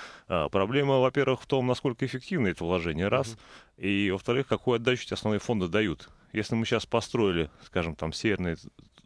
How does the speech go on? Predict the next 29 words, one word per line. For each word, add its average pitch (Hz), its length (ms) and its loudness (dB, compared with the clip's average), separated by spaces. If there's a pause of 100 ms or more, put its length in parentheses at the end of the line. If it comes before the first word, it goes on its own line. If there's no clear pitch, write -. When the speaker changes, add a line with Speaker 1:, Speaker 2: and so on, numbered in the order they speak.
Speaker 1:
трубопровод 127 600 0
в - 160 -12
три 135 80 2
Speaker 2:
Мгм. 123 100 2
Speaker 1:
раза 117 180 0
дороже, 113 360 0
чем 104 180 -4
могли 110 320 2
бы 101 120 0
его 92 80 -2
построить, 101 520 0
Speaker 2:
Мгм. 101 220 -12 (380)
Speaker 1:
вот, 90 360 2
а 101 400 4
через, 101 440 -4
там, 90 340 0
скажем, 92 380 -2
три 101 180 -4
года 98 280 0
из-за 87 220 0
рецессии 95 480 -2
в 87 60 -2
Европе 101 400 -2
этот 92 180 -6
газ 101 220 -2
вообще 110 240 0
будет 143 220 -4
не 135 100 2
нужен, 117 340 0